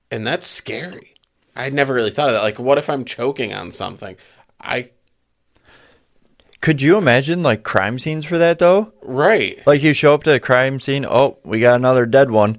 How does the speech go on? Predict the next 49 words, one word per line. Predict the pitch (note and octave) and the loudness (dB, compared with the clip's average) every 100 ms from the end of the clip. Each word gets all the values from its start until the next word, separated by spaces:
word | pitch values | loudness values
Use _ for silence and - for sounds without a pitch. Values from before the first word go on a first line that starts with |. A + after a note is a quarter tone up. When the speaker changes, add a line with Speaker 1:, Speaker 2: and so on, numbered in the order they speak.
| - | -4
Speaker 2:
and | C3 | 0
just | B2+ B2+ - - | 4 2 0 2
send | B2+ C3 | 2 4
it | C3+ C#3+ | 2 2
to | C#3 | 0
the | - - - - - - - - | 0 -4 -10 -20 -20 -20 -20 -20
Speaker 1:
<laughs> | - - - _ _ _ - | -20 -20 -20 _ _ _ 0
Speaker 2:
"Bye-bye, | E4 G4+ F#4 F4+ - | 4 6 6 4 2
program | A#2 A2 A2+ A2 | 2 4 4 4
G | G#2 A2+ | 2 0
P | A2+ | 4
S, | G#2+ A#2+ | 4 4
take | - A2 | 0 -2
it | - | 0
to | |
headquarters." | A2 C3 - G2+ F2+ E2+ - - | 2 0 2 2 0 -2 -2 -2
Speaker 1:
Oh, | - | -4
that | G3 C#4 | -8 -8
would | C4 | -8
be | A2+ | -12
great. | - A2+ D3 D3+ - _ - | -8 -2 0 0 -4 _ 0
Speaker 2:
You | C3 | 2
just, | C3+ C3+ | 4 4
like, | B2 | 2
Speaker 1:
Hey. | B2+ | 2
Speaker 2:
prop | G#2 F#2+ | -2 0
'em | B2 | -4
up | G#2+ A2+ | -2 -2
in | |
the | G2+ | -2
driver's | F#2+ G2 G2+ G#2 - | 2 4 4 0 -2
seat | A2+ | -2
with, | G2 G#2 | 2 4
like, | G2+ | 2
a | |
birthday | F2+ F#2+ G2 A2 G#2 | 4 4 4 4 2
hat | G2 G2+ G#2 G#2+ | 2 0 0 -4
just | G2 - | -6 -4
as | F2+ | -8
a | |
prank. | D2+ - F#2+ F#2+ | -4 0 2 2
<laughs> | G#4+ - - - D4+ - - - - C5+ B2 | -2 -6 -14 -10 -2 0 0 -2 -8 -8 -8
Just | - C3 - - | -4 -4 0 -2
a | |
dead | B2+ A#2 A2+ | 2 2 2
body | G#2+ E2+ A#2+ E3 | 0 0 -2 -2
showing | - A2+ G#2+ | 0 0 2
back | G#2+ G#2+ | 2 2
up. | G#2 A#2+ | 0 0